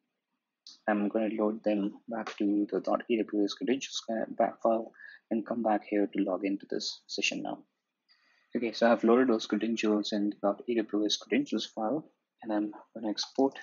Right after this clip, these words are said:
this new profile now. Call this role with S P, I think role with session policy attached to it. Let's confirm if the credentials have loaded successfully.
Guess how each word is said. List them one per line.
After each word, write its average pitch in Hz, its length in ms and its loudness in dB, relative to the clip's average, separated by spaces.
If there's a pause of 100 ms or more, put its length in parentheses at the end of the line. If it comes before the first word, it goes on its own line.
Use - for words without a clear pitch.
(100)
this - 180 -8
new 110 120 -2
profile 113 440 0
now. 101 220 0 (3750)
Call 127 180 10
this 117 340 2
role 110 260 4 (180)
with 107 200 -4 (200)
S 107 240 -2
P, 131 160 -2 (220)
I 110 40 -8
think 98 180 -4 (120)
role 110 260 -8
with 196 120 -4 (300)
session - 340 -6
policy - 380 -2
attached - 340 -8
to 143 80 -6
it. 175 80 -10 (1200)
Let's 131 140 2
confirm 101 420 0
if 90 80 -6 (680)
the 107 80 -4
credentials 101 560 -2
have 95 180 -4
loaded 92 240 -2 (140)
successfully. - 520 -8